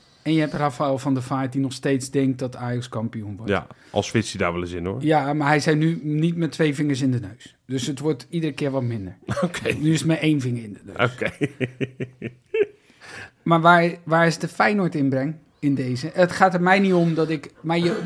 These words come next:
Speaker 1: wil toch meerdere geluiden horen. Er is niemand die tegen Afellay na die opmerking zei, "Oh joh, maar hoe, hoe, hoe heb je dat getoetst?"
Speaker 2: Leg even uit.
Speaker 1: Leg even uit, welke
Speaker 2: Dit is
Speaker 1: statistiek pak je
Speaker 2: exact,
Speaker 1: erbij?
Speaker 2: ik, ik bel voordat ik naar deze podcast toe rijd, naar deze, eh, fantastische keukentafel in, eh, het mooie Zoetermeer.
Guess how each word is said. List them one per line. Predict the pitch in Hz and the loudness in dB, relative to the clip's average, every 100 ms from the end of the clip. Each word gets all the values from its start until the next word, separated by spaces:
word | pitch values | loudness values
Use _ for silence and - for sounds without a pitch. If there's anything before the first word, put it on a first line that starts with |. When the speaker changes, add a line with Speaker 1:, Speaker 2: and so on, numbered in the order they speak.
| 147 | 0
Speaker 1:
wil | 175 196 | 2 2
toch | 185 170 | 0 -4
meerdere | 160 170 170 160 | 0 0 0 -2
geluiden | 147 156 170 180 135 | -2 0 2 2 2
horen. | 123 127 147 | 0 -2 -4
Er | 165 | 0
is | 180 160 | 0 4
niemand | 180 247 202 160 | 6 8 8 4
die | 170 151 | -2 -4
tegen | 147 143 - | -4 -4 -2
Afellay | 185 - 139 131 139 | -4 -4 -6 -4 -2
na | 147 143 | -2 -2
die | 139 | -2
opmerking | 135 135 131 127 | -4 -6 -4 -6
zei, | 127 - | -6 -2
"Oh | 240 202 | 0 2
joh, | 131 123 - _ - - - | 0 -2 -6 _ -20 -16 -2
maar | 143 | 4
hoe, | 147 156 - - | 4 4 0 -6
hoe, | 147 135 147 135 | -4 -2 -2 -2
hoe | 143 | 0
heb | 143 139 | 0 -2
je | |
dat | 143 135 | -6 -6
getoetst?" | - 220 220 | -4 -4 0
Speaker 2:
Leg | 175 165 | 2 2
even | 156 156 | 4 4
uit. | 156 - | 4 4
Speaker 1:
Leg | 185 196 | 4 4
even | 170 180 | 2 2
uit, | 175 | 2
welke | 180 175 | 2 0
Speaker 2:
Dit | - | 4
is | - 165 | 6 8
Speaker 1:
statistiek | 160 151 | 8 8
pak | 139 | 6
je | |
Speaker 2:
exact, | 180 208 214 | 8 8 8
Speaker 1:
erbij? | 143 131 156 | 6 0 0
Speaker 2:
ik, | 151 | -4
ik | - 156 131 | 0 -2 4
bel | 151 160 190 | 6 8 6
voordat | - 170 180 | 4 2 2
ik | 143 | 2
naar | 143 | 2
deze | 131 131 | 4 2
podcast | 127 160 - 139 | 0 -2 -2 0
toe | 156 147 | 2 2
rijd, | 139 143 131 | 4 4 4
naar | 120 | 2
deze, | 120 117 113 | 2 2 2
eh, | 71 | 2
fantastische | 113 - 123 156 - 123 | -2 -4 0 0 0 0
keukentafel | 135 127 127 107 107 - 101 98 - | 0 0 0 0 0 0 -2 -2 -2
in, | 104 90 | -2 0
eh, | 95 95 | -2 -2
het | 95 110 | -4 -2
mooie | 113 107 | 0 0
Zoetermeer. | 107 - 95 104 156 | -2 -4 -2 0 -2